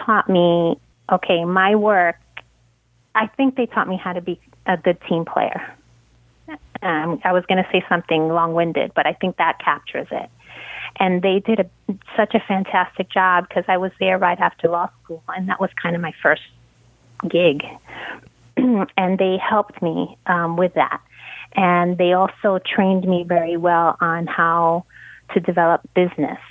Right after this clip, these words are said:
So in that respect, I, you know, I, they were awesome. And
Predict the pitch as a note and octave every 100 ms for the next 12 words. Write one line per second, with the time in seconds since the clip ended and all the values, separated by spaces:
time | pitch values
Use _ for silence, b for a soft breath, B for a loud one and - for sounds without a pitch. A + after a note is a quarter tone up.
0 | - - _ _ _ _ _ _ _ -
1 | G3 F3 E3 B B B - F#3 F3+ F#3
2 | G#3 A3 G3+ F#3+ - F3+ F3+ F#3 - -
3 | _ _ _ _ _ _ F3+ - F#3+ F3+
4 | - F3+ E3+ E3+ E3 D3+ - - F#3+ -
5 | _ F#3 E3+ E3 E3 E3 - - F3 -
6 | B B B B B F3+ E3+ E3+ E3 D#3+